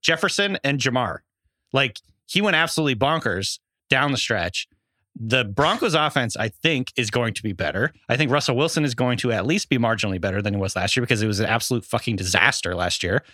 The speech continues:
Now they have Sean Payton. I think they're gonna get more to, like,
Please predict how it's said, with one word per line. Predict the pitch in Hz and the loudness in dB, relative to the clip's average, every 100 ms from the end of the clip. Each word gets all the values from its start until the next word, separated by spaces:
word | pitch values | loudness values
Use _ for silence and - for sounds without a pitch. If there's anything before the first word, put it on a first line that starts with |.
| - | -6
Now | - 113 | 0 2
they | 117 | 2
have | 120 | 2
Sean | 104 110 101 | 0 -2 -2
Payton. | - 113 113 110 - - _ | -2 -2 -2 -4 -8 -20 _
I | 120 | 0
think | 123 | 2
they're | 120 | 2
gonna | 120 117 | 2 2
get | 117 | 0
more | 120 120 | 0 -2
to, | 107 | 0
like, | 110 107 - | 0 -2 -4